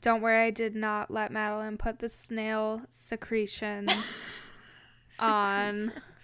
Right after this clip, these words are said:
Speaker 1: on the
Speaker 2: You did call
Speaker 1: giveaway.
Speaker 2: it snail sperm one day.
Speaker 1: Semen, yeah, I didn't know if we were allowed to say that on here.
Speaker 2: Well, I'll mark it as dirty. Explicit. <laughs>
Speaker 1: Yeah,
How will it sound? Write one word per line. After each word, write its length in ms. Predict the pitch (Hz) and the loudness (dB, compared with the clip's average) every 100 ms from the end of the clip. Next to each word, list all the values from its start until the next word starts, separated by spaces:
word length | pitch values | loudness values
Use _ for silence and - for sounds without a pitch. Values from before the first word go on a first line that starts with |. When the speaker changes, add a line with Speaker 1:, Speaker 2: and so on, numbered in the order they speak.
| - - _ - - - - - - - - - - _ _ | -20 -20 _ -20 -20 -20 -20 -20 -20 -20 -20 -20 -20 _ _
Speaker 1:
on 260 | - 208 202 | -2 0 0
the 60 | |
Speaker 2:
You 40 | 202 | 2
did 120 | 220 | 2
call 80 | 208 | 6
Speaker 1:
giveaway. 380 | 196 185 175 208 | 6 6 4 2
Speaker 2:
it 60 | 214 | -2
snail 340 | - 220 202 | -6 -6 -6
sperm 400 | 190 - - 117 | -10 -12 -12 -12
one 220 | - - - - | -14 -14 -14 -12
day. 360 | - - 240 233 _ _ _ | -12 -14 -16 -18 _ _ _
Speaker 1:
Semen, 580 | - - 220 208 202 202 | -14 -6 -4 -4 -6 -6
yeah, 180 | 202 | -4
I 120 | 202 202 | -4 -4
didn't 160 | 208 | -4
know 120 | 202 214 | -4 -6
if 120 | 220 | -4
we 60 | |
were 60 | 220 | -2
allowed 240 | 214 202 | -2 -2
to 60 | 208 | -4
say 260 | - 208 202 | -6 -6 -6
that 180 | 196 | -4
on 260 | 202 202 208 | -6 -6 -8
here. 460 | 220 220 220 240 254 240 - | -10 -8 -4 -4 -6 -12 -12
Speaker 2:
Well, 380 | 220 214 208 202 214 _ _ - | -8 -6 -6 -8 -12 _ _ -10
I'll 100 | 220 | -6
mark 280 | 208 202 208 | -6 -8 -10
it 80 | 208 | -12
as 200 | 202 - | -12 -12
dirty. 500 | - - - 233 220 _ | -14 -14 -14 -14 -16 _
Explicit. 760 | 220 - - - 196 - - - - - | -6 -2 -2 -4 -8 -8 -8 -10 -16 -10
<laughs> 60 | 302 - - - - - | -10 -10 -20 -20 -20 -8
Speaker 1:
Yeah, 520 | 233 233 214 202 | 0 4 6 4